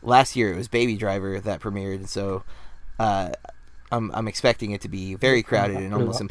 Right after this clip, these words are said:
Speaker 1: impossible. Yeah.
Speaker 2: Well, well, I'm hoping to get, um, early, early seats to, uh, Red Sparrow next month, so, um, looking
Speaker 1: Mm.
Speaker 2: for-, I'm looking forward to that.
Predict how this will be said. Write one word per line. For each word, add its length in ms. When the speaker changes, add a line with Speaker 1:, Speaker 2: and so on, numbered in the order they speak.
Speaker 1:
impossible. 440
Yeah. 300
Speaker 2:
Well, 180
well, 120
I'm 80
hoping 320
to 160
get, 320
um, 100
early, 300
early 220
seats 300
to, 300
uh, 220
Red 180
Sparrow 400
next 220
month, 220
so, 420
um, 240
looking 260
Speaker 1:
Mm. 40
Speaker 2:
for-, 320
I'm 100
looking 220
forward 300
to 100
that. 240